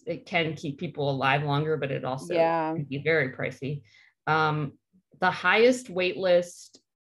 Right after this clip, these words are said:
Speaker 1: is in the age range from fifty to sixty-four. Um, the most common transplants include kidneys, heart,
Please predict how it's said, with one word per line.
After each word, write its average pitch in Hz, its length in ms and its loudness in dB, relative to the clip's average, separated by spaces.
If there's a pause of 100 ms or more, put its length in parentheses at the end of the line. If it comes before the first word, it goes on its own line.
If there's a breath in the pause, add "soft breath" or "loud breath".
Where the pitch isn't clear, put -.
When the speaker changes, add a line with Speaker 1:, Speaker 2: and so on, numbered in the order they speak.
(320)
Speaker 1:
is 170 280 -2
in 165 160 -4
the 165 160 -2
age 170 640 -4 (180)
range 165 340 0
from 147 220 -6
fifty 175 340 -4
to 160 80 -2
sixty-four. 151 1080 -6 (600)
Um, 156 640 2 (160)
the 180 100 4
most 190 320 2
common 220 500 0
transplants 190 840 -6
include 165 540 -6
kidneys, 190 720 -6 (380)
heart, 170 500 2